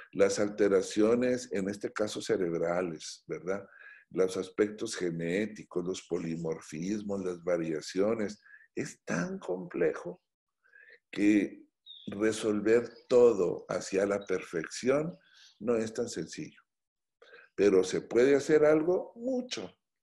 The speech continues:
Comparado a antes, que los niños autistas se quedaban ahí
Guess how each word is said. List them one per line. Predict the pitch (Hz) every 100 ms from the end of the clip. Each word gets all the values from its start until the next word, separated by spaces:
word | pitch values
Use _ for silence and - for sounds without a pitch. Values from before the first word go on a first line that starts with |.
| _ -
Comparado | 104 101 110 131 147 151
a | 160
antes, | 160 160 156
que | -
los | 113 110
niños | 123 139 127
autistas | 107 104 123 - 135
se | 95
quedaban | - 90 92 117 120
ahí | 104 113 170